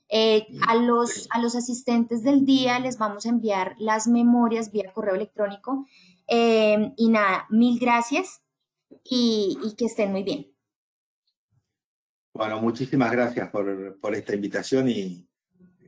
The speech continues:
Speaker 2: eh, ya haré la, los invitaré yo para la próxima. Gracias.
Speaker 1: Claro que sí. Listo, Miguel, mil gracias. Que estés muy bien.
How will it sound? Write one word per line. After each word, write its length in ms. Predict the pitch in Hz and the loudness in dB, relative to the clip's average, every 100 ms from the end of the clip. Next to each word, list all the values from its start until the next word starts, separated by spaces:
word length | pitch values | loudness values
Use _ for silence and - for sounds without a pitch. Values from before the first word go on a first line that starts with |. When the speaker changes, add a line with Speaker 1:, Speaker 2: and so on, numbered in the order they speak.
| _ | _
Speaker 2:
eh, 360 | 110 104 104 98 | -8 -4 -2 -2
ya 160 | 113 | 0
haré 200 | 120 123 120 | 2 2 2
la, 520 | 107 104 98 98 95 90 _ _ - | 2 0 -2 -4 -8 -18 _ _ -8
los 180 | 104 | -6
invitaré 640 | 110 101 101 107 113 117 101 | -4 -4 -2 -2 0 0 -2
yo 380 | 113 95 - _ - | -4 -4 -6 _ -12
para 160 | 98 | -8
la 100 | 95 | -6
próxima. 460 | 98 87 90 90 - _ - - | -6 -8 -10 -14 -20 _ -16 -6
Gracias. 220 | 202 - 220 | -4 -2 -2
Speaker 1:
Claro 140 | 214 - | -4 -8
que 60 | |
sí. 80 | - _ | -20 _
Listo, 300 | 226 247 240 | -2 0 0
Miguel, 300 | 208 196 190 | 0 0 -2
mil 120 | 202 | -2
gracias. 300 | 208 208 - - | -2 -2 -4 -12
Que 60 | |
estés 180 | 185 196 | -8 -2
muy 100 | 226 | 0
bien. 340 | 226 143 - | 0 -4 -10